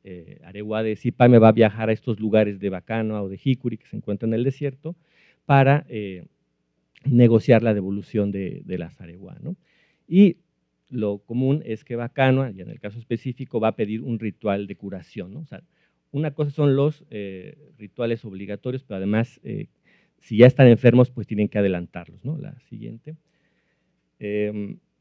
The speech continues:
y bueno, tras la negociación, ¿no? Eh, se programa la fecha de ritual, ¿no? De ofrenda, eh, curación y sacrificio. Se van a sacrificar por lo general chivas en el caso de Bacanua, pero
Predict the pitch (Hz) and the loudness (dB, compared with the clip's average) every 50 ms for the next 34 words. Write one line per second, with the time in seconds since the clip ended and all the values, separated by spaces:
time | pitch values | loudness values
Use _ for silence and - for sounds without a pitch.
0 | _ _ _ _ _ _ - 143 143 151 143 123 - 127 127 127 131 127 131 131 | _ _ _ _ _ _ -2 2 4 4 4 4 4 4 6 8 8 10 10 10
1 | 123 135 131 131 156 147 - - 190 185 190 196 - - - 135 165 208 220 - | 10 8 8 8 8 6 10 12 12 12 12 10 6 2 -8 -12 -12 -12 -12 -14
2 | - 98 95 95 92 _ - 95 - 101 110 110 117 123 120 113 110 - - 123 | -16 -16 -16 -16 -18 _ -20 -20 -14 -10 -8 -6 -6 -4 -4 -4 -6 -6 -8 -10
3 | - - 123 113 107 104 110 113 - - 156 156 165 185 202 175 147 156 185 175 | -6 0 4 4 6 6 4 0 4 8 10 10 12 10 8 4 2 -2 -2 -4
4 | 117 95 - - - - - - _ 117 117 117 120 120 123 131 147 143 139 _ | -6 -8 -12 -14 -18 -20 -20 -20 _ -14 -12 -12 -10 -10 -12 -12 -14 -14 -16 _
5 | _ 147 - 107 104 98 95 92 104 _ _ 90 90 87 - _ 107 104 107 - | _ _ -20 -20 -20 -20 -20 -20 _ _ _ -20 -20 -20 -20 _ -14 -12 -10 -10
6 | 131 123 - 139 139 - 170 175 165 185 160 139 127 120 120 110 104 110 - 98 | -10 -8 -4 -4 -2 2 4 4 4 4 4 4 4 4 2 2 -2 -6 -14 -16
7 | 92 110 107 - 113 113 104 - _ - 104 101 95 92 87 - 101 98 98 98 | -14 -8 -2 2 2 0 0 -2 _ -6 -4 -4 -4 -4 -4 -4 -6 -6 -6 -6
8 | 98 101 104 101 - _ _ _ _ _ _ - 156 151 143 147 139 147 117 101 | -6 -8 -8 -10 -12 _ _ _ _ _ _ 2 4 4 4 4 0 -2 -4 -10
9 | 98 - 113 117 - 131 123 127 131 135 127 - 156 156 151 156 165 151 - 113 | -10 -10 -12 -12 -12 -14 -14 -14 -14 -14 -12 -10 -10 -8 -8 -8 -8 -8 -4 -2
10 | 113 110 - | -2 -2 -2